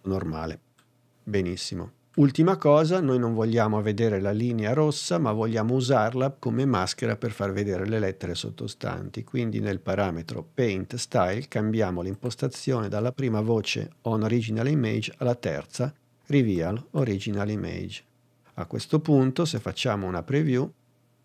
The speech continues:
come vedete si disegnano le lettere. Ecco, in questo caso c'è un piccolo problema in questa zona qua, come vedete,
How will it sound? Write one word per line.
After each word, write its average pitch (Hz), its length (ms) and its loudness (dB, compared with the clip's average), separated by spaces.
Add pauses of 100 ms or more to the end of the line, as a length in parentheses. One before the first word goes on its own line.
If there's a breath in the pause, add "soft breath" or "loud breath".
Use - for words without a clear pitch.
(1600)
come 107 140 -2
vedete 110 400 2
si - 140 -4
disegnano 104 760 -2
le 90 280 -8
lettere. 95 440 -8 (340)
Ecco, 98 300 -4
in 113 100 -2
questo 143 360 -2
caso 143 300 2
c'è - 200 -6
un 92 280 -2 (120)
piccolo 123 400 -2
problema 104 520 0
in 92 100 -2
questa 101 380 -2
zona 95 380 0
qua, 92 360 0
come 98 280 -2
vedete, 95 640 0